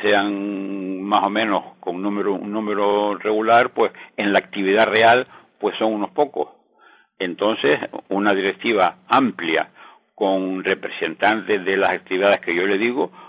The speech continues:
pues, sería siempre una labor más grata que una directiva a lo mejor amplia, pero con reducidos participantes,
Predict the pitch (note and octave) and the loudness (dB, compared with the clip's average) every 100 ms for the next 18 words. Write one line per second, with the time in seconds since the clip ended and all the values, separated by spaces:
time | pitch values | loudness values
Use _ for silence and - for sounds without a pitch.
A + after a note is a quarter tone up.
0 | _ A2 - G2 G2+ G#2 A2 A2 A2+ A2+ | _ -6 -2 0 2 0 0 -2 -2 0
1 | G#2 F#2+ G2 - G2 G2 F#2+ G2 G2+ D3 | 2 4 2 0 0 2 4 4 4 2
2 | A3+ - _ _ _ _ _ _ _ _ | -2 -4 _ _ _ _ _ _ _ _
3 | G2+ F#2+ G2+ G2+ F#2+ F#2 G#2 A2 G#2+ G#2 | -4 -2 0 -2 -2 -4 0 2 2 0
4 | - _ F#2 F#2 F2 G2+ G#2 G#2+ B2 A2+ | -6 _ -4 -4 0 2 2 2 0 0
5 | A2 G2 G2 F#2 F#2 - G2+ F#2+ F#2 F2+ | 0 0 -2 -2 -2 -2 -6 -6 -4 -8
6 | - - E2 G#2 B2+ E2+ | -8 -12 -4 -2 -2 -4